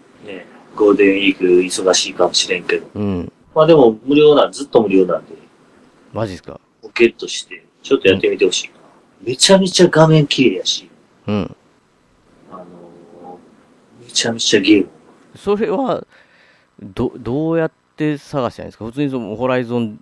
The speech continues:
Speaker 2: ゼ-、ゼロドーン。
Speaker 1: あのね、ピーエスフォー立ち上げて、
Speaker 2: うん。
Speaker 1: プレイアットホームっていうコーナーがなくなっちゃってみたいなんやけど、
Speaker 2: うん。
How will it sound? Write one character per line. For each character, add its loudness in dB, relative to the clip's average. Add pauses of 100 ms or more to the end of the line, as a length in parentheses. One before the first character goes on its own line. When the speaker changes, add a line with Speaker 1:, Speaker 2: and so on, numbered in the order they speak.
(440)
Speaker 2:
ゼ-、 -6
ゼ -6
ロ -2
ド 4
ー 4
ン。 4
Speaker 1:
あ 6
の 6
ね、 2 (420)
ピ 2
ー 8
エ 6
ス -6
フ 0
ォ 6
ー -8
立 -10
ち 0
上 4
げ 4
て、 -4
Speaker 2:
う -4
ん。 -4
Speaker 1:
プ -2
レ 6
イ 8
ア 6
ッ -4
ト 0
ホ 4
ー 6
ム 2
っ 0
て -10
い -6
う -8
コ 4
ー 6
ナ 2
ー -4
が -12
な -8
く -6
な 4
っ 2
ち -4
ゃ 4
っ -16
て -20
み -8
た 4
い 0
な -20
ん -20
や -20
け -18
ど、 0
Speaker 2:
う -6
ん。 -6